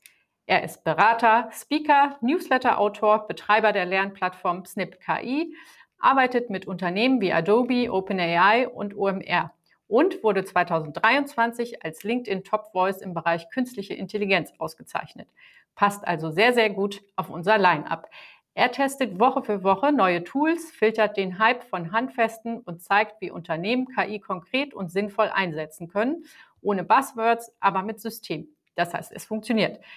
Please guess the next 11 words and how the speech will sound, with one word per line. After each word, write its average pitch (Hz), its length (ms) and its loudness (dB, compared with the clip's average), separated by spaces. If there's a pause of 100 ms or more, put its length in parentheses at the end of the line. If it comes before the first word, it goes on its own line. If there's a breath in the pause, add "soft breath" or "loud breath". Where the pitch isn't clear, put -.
(220 loud breath)
Ich 247 180 -2
freue 269 160 4
mich 269 180 0
sehr 285 240 6
auf 202 160 2
diesen 180 260 -6
Deep 262 220 -8
Dive 190 260 2
mit 165 200 -10
dir, 262 160 0
Jens. 285 400 -2